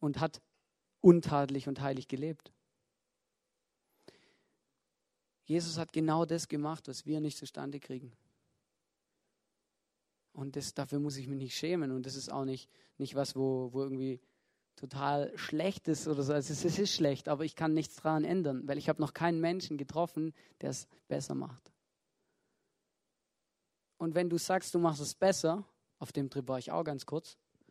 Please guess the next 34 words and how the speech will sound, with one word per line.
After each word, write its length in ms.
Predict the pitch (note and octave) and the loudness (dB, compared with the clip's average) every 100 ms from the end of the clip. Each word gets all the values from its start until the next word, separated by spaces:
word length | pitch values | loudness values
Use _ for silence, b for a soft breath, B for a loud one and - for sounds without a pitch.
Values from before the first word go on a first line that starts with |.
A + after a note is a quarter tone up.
| _ _ _ _ _ _ _ _ _ - | _ _ _ _ _ _ _ _ _ -4
dann 160 | D3 | 2
hab 120 | E3 | 2
ich 120 | E3 - | 2 2
gemerkt, 680 | D#3 E3 D#3+ F3+ - - b b - | 4 6 6 6 4 -6 b b 6
dann 160 | D#3 | 10
bin 120 | C#3+ F3 | 12 10
ich 140 | D#3+ | 10
wieder 160 | E3 D3+ | 8 8
genau 280 | E3 F3+ | 4 6
an 120 | E3+ D#3+ | 6 10
dem 160 | F3 | 8
Punkt, 560 | - F3+ F3 F#3+ - - _ _ _ _ - | 10 8 8 4 -4 -18 _ _ _ _ 2
ähm, 320 | D3+ D3 D3 | 6 6 8
wo 100 | D#3 | 6
der 80 | D3 | 8
Paulus 380 | D#3+ D#3+ D3+ | 6 6 4
sagt, 180 | D3+ C#3 | 0 -2
wir 200 | D3 D#3+ | 2 2
überheben 520 | E3 D3 D3 F3 D#3 D3 | 2 0 2 2 2 2
uns 360 | C3+ - - | 0 -2 -8
und 180 | - C#3+ | -4 4
wir 100 | D3+ | 6
geben 260 | C#3+ D#3 D3 | 6 4 4
Gott 160 | D#3+ | 2
nicht 180 | D3 C#3 | 2 0
den 120 | D3+ | 0
Respekt, 440 | C#3 C#3 - C#3+ C#3 | 0 0 0 -2 0
weil 140 | C#3 | 2
wir 100 | C#3 | 2
glauben 300 | C3+ C#3+ C#3 | 4 4 4
nicht, 140 | C#3 C3+ | 2 0
was 120 | C3 | 0
er 120 | C3 | -2
sagt. 340 | C3 B2+ - | -2 -6 -10